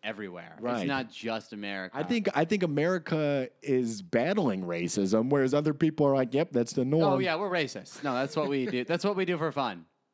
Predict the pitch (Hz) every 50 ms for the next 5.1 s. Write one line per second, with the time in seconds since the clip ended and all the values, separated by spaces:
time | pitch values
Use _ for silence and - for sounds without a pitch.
0 | _ _ - 131 156 180 196 208 226 240 240 226 - _ _ _ _ _ _ -
1 | 135 139 135 131 127 117 131 127 120 113 110 - - 117 110 95 90 92 87 85
2 | - 156 156 170 202 202 196 190 151 139 160 185 196 - - 190 185 185 180 -
3 | - - 120 107 101 92 85 120 151 160 160 196 190 185 180 170 - - 170 175
4 | 170 - 170 165 156 143 135 127 - 151 151 160 165 165 165 170 170 175 175 175
5 | 170